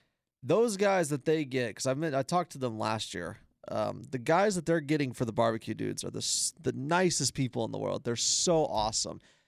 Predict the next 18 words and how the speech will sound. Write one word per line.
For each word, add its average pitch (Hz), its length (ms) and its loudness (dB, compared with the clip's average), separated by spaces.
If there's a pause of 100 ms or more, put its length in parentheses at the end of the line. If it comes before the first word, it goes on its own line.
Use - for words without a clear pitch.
(180)
and 131 100 0
they 143 100 2
make 135 260 0 (340)
great 127 720 0
barbecue. 107 600 -4 (560)
Uh, 117 300 0 (280)
and 131 120 0
there's - 220 0
four 175 460 2
of 113 100 -4
those, 117 220 0
I 117 80 0
believe. 110 600 -6 (280)
They're 139 80 2
doing 135 240 2
four 151 300 2
this 120 240 0
year. 98 340 -4